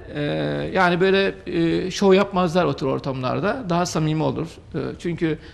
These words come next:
daha bilimsel bir ortam. Öğrencilerin bir seviyesi var. E, homojen, daha homojen bir kitleye hitap ediyorsunuz. Sizi anlayacak bir kit-, e, yanlış anlamayacak bir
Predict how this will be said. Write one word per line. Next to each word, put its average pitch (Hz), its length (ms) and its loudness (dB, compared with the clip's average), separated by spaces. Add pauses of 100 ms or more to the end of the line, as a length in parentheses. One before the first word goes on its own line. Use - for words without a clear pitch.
daha 202 200 0
bilimsel 190 400 2
bir 143 40 4
ortam. 139 440 2
Öğrencilerin 190 500 2
bir 185 80 2
seviyesi 160 500 2
var. 143 180 2 (680)
E, - 20 -8
homojen, 202 560 4
daha 185 120 4
homojen 170 440 4
bir 147 40 0
kitleye 170 340 0
hitap 160 240 0
ediyorsunuz. 143 540 -2
Sizi 175 280 -2
anlayacak 180 500 4
bir 170 80 0
kit-, - 260 -12
e, - 160 -12 (380)
yanlış 160 380 0
anlamayacak 170 600 0
bir 135 160 0